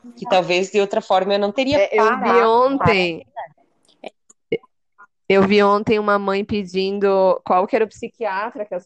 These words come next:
Speaker 3: pro-, que as professoras iam depois da aula e como que elas faziam pra não esfregar a cara dos alunos no <laughs> caderno.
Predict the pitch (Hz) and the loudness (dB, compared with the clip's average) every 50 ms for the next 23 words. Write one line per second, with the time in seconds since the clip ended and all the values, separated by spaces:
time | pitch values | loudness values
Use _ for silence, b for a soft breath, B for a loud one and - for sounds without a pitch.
0 | _ _ - 185 170 175 175 180 175 _ - _ - 175 175 _ - 180 - 190 | _ _ -14 -12 -10 -8 -10 -10 -12 _ -18 _ -12 -12 -12 _ -18 -12 -12 -12
1 | 185 185 - 190 190 202 196 185 208 196 196 202 202 202 196 - 202 190 185 190 | -12 -8 -8 -8 -6 -6 -8 -6 -6 -8 -6 -4 -6 -6 -6 -6 -8 -8 -8 -6
2 | 185 185 175 170 170 170 175 190 208 226 226 214 190 175 - 196 190 - 196 196 | -4 -4 -4 -2 -2 -2 -2 0 0 0 0 -2 -2 -2 -6 -12 -10 -10 -12 -12
3 | 220 - 214 202 214 - - 208 208 196 202 208 214 214 208 208 202 202 202 - | -8 -6 -4 -4 -4 -4 -4 -6 -6 -6 -8 -6 -6 -8 -8 -6 -8 -8 -10 -10
4 | _ 202 185 175 180 185 190 - 202 185 180 202 185 180 180 185 180 190 185 180 | _ -10 -8 -6 -8 -8 -6 -6 -6 -2 -2 -2 -4 -4 -8 -10 -6 -4 -4 -4
5 | 180 180 180 180 185 185 202 196 185 - - - 214 208 202 - - 214 208 214 | -4 -8 -10 -10 -12 -10 -10 -10 -10 -12 -8 -6 -6 -6 -4 -4 -2 -2 -2 -2